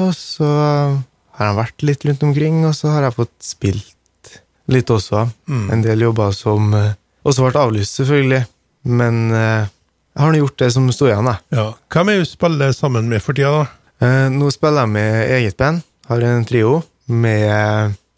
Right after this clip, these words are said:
Speaker 1: med broren min, Håkon Landbakk, som spiller bass. Og så Adrian Attola fra The Stapes og Impossible Green, da,
Speaker 2: Ja.
Speaker 1: på tromma.
Speaker 2: Ja. Er det Odin Landbakk Trio, eller?
Speaker 1: Ja,
Speaker 2: Ja.
Speaker 1: det er det.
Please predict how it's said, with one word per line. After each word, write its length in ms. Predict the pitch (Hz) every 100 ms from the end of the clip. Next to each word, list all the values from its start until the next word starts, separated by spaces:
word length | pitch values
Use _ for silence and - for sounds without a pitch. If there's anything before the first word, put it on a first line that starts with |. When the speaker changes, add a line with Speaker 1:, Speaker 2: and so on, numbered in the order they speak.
| _ _ _ _ _ _ _ _ _
Speaker 1:
med 300 | 127 117 117 120
broren 220 | 131 107
min, 240 | 127 196 -
Håkon 480 | 156 120 - 107 120
Landbakk, 440 | 147 147 180 -
som 340 | - - 120
spiller 400 | 113 - 110 110 117
bass. 480 | 165 - - - _ _ _ _ _ _ _ _ -
Og 120 | 110
så 320 | - - 120 123 120 120 120 117 -
Adrian 440 | 127 107 104 107
Attola 500 | 120 101 - 98 117 135 _ _ _ -
fra 380 | 110 110 110
The 80 | 107
Stapes 480 | 104 - 101 98 -
og 80 | 113
Impossible 480 | 110 117 - 104 104
Green, 320 | 104 95 113
da, 100 | 123 - -
Speaker 2:
Ja. 180 | 117 92
Speaker 1:
på 180 | 104 104
tromma. 280 | 113 104 -
Speaker 2:
Ja. 240 | - 104 95 _ _ _ -
Er 80 | 139
det 140 | 127
Odin 300 | 131 127 117 120
Landbakk 360 | 127 117 113
Trio, 300 | 143 127 117
eller? 220 | 143 170 - _ -
Speaker 1:
Ja, 160 | 117 - -
Speaker 2:
Ja. 100 | 123 98
Speaker 1:
det 80 | 107
er 120 | 90
det. 80 | 95